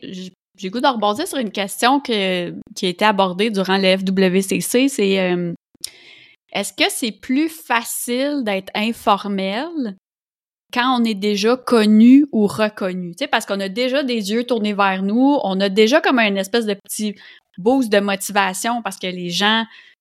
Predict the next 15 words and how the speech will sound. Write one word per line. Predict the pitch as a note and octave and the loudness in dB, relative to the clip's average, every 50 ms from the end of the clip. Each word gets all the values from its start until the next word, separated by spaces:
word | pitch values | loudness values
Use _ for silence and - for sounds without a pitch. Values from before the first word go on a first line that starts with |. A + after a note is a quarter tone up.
| _ _ - - | _ _ -8 -6
interagissent | C#4+ G3 G3+ G3 F#3+ G3 F#3 F3+ F#3 G3+ - - | -4 0 0 0 2 2 2 2 0 -2 -2 -4
avec | G3 F3 F3+ F3+ - - | -4 -4 -6 -8 -4 0
nous, | A3 A#3+ C#4+ D4 C#4+ C#4+ C#4+ C4+ B3 | 2 4 6 6 6 6 6 6 4
ils | A3 G3 | 2 2
likent | G3 G3 G3 G3 - - | 2 2 2 0 -2 -6
nos | F#3 F3+ - | -6 -6 -6
trucs, | - - D4+ D#4 D4+ - | -4 -2 -2 0 0 -2
ils | G#3 - | -6 -4
commentent. | - G3 F3+ F3+ F#3 A3+ C4+ C#4+ C#4+ C#4 - - - - - _ _ - | -2 -2 0 0 2 2 2 2 0 -2 -4 -10 -20 -20 -20 _ _ -10
Fait | F#3 - | -10 -8
que, | - | -4
tu | D#4 | -4
sais, | F#4+ | -4
ça | - - G3+ F#3+ - _ | -2 -2 -4 -4 -4 _
peut | - C4+ C#4+ D4+ | -4 -2 -2 -2